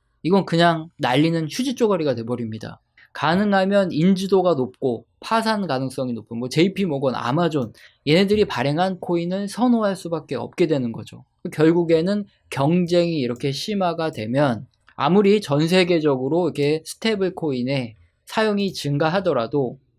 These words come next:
이 수혜를 결국에는 대기업들이 또 쪼개 갖는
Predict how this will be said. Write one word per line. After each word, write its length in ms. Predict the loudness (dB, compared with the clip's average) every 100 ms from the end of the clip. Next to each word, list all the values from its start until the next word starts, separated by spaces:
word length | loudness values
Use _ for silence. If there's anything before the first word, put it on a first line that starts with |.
| _ 0
이 200 | 4 4
수혜를 500 | 2 4 4 4 2
결국에는 840 | 2 0 2 2 0 0 -4 -8 -14 -12 -8
대기업들이 600 | -2 0 0 -2 -4 -8
또 120 | -8
쪼개 300 | -2 0 2
갖는 460 | 2 0 -2 -4 -6